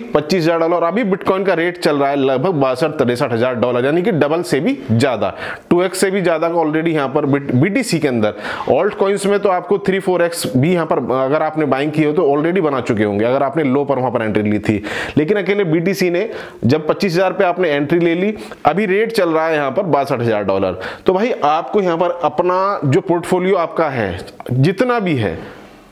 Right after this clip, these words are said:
मैटर ये नहीं करता कि आपने यहाँ पर कितना investment किया, लेकिन जब तक आप यहाँ पर profit book नहीं करेंगे तो आप यहाँ पर at the end जो profit आप यहाँ पर देख रहे हैं उसे loss में चले जाएंगे, अगर आप profit book नहीं करेंगे।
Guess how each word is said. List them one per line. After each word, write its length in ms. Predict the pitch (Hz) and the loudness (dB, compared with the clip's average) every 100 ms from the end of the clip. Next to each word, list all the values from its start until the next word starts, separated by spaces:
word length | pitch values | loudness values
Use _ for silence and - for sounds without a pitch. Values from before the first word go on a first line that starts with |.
| - - | -12 -2
मैटर 280 | 113 143 175 | 0 0 0
ये 140 | 175 180 | 2 0
नहीं 140 | 220 | 0
करता 260 | 196 180 190 | 0 0 0
कि 120 | 190 | 2
आपने 300 | 165 160 165 | 0 0 -2
यहाँ 100 | 165 | -2
पर 100 | 175 | -2
कितना 300 | 170 156 165 | -2 0 0
investment 460 | 151 135 123 127 110 | 2 0 0 0 2
किया, 120 | 117 | 2
लेकिन 360 | 131 185 220 190 | 2 0 0 0
जब 160 | 175 170 | 0 0
तक 140 | 185 | 0
आप 140 | 180 | 0
यहाँ 120 | 190 180 | 0 0
पर 80 | 190 | 0
profit 320 | 170 156 185 | 0 0 0
book 200 | 165 165 | 0 0
नहीं 260 | 139 170 | 0 2
करेंगे 380 | 180 156 147 170 226 - - - | 0 0 2 0 -2 -6 -4 -2
तो 60 | |
आप 340 | - 151 175 180 | 2 2 2 0
यहाँ 140 | 151 | 0
पर 200 | 147 156 - | 0 0 0
at 200 | 156 165 | 0 0
the 100 | 165 | 0
end 180 | 135 135 | 2 0
जो 100 | 175 | 2
profit 340 | 165 156 160 | 0 0 0
आप 160 | 156 151 | 0 0
यहाँ 120 | 143 | 0
पर 120 | 135 | 0
देख 240 | 127 147 151 | 0 0 0
रहे 120 | 143 | 0
हैं 120 | 147 | 0
उसे 320 | 131 - 170 - | 0 0 0 2
loss 320 | 127 131 135 | 0 0 0
में 100 | 143 | 0
चले 260 | 143 120 113 | 0 0 0
जाएंगे, 360 | 110 107 107 | 0 0 0
अगर 240 | 110 127 135 | 0 0 0
आप 180 | 151 - | 0 0
profit 260 | 120 139 | 0 0
book 200 | 123 131 | 0 0
नहीं 220 | 117 143 | 0 0
करेंगे। 340 | 143 117 104 | 0 0 0